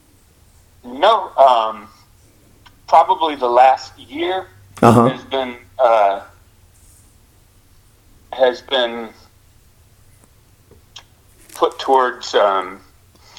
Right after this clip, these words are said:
Speaker 1: putting that together and writing it. Uh, I had another band, um, previous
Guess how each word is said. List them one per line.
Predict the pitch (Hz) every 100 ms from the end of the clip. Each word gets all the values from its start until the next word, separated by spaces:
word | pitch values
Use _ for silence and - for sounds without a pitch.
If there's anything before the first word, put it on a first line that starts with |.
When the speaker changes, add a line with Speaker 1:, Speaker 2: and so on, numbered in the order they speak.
| - - _
Speaker 1:
putting | - 139 123
that | 113 117
together | - 117 110 113
and | 110 98 98
writing | 101 107 120
it. | 120 120 -
Uh, | 107 95 85 -
I | 120 123
had | 117
another | 107 107 113
band, | 107 113 113 113 110 - - - _ _ _ _ -
um, | 107 101 87 -
previous | - 151 147 110 101